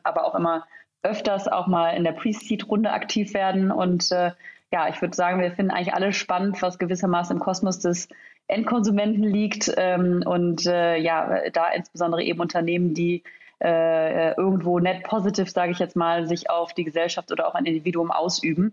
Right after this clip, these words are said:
Und dementsprechend sind so die Verticals, die wir besonders spannend finden, Future Food, aber auch eben Digital Health und Wellbeing. Da haben wir sehr viel gemacht, äh, im letzten Jahr. Ähm, EdTech, aber auch die Passion Economy, ähm, Enabling Tech. Das alles finden wir super spannend.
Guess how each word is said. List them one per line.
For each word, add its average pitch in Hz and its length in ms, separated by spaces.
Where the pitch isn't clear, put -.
Und - 80
dementsprechend 175 580
sind 180 180
so 170 60
die 165 140
Verticals, 190 640
die 175 140
wir 175 120
besonders 175 340
spannend 170 320
finden, 170 440
Future 185 380
Food, 220 400
aber 175 200
auch 175 80
eben 165 120
Digital 165 360
Health 170 260
und 170 180
Wellbeing. 190 500
Da 175 60
haben 175 80
wir 175 100
sehr 175 140
viel 180 100
gemacht, 175 460
äh, 170 260
im 170 80
letzten 160 360
Jahr. 165 340
Ähm, 165 220
EdTech, 180 600
aber 165 140
auch 165 80
die 165 80
Passion 190 320
Economy, 165 600
ähm, 160 260
Enabling 165 460
Tech. 165 220
Das 175 140
alles 196 260
finden 196 160
wir 190 80
super 190 160
spannend. 196 420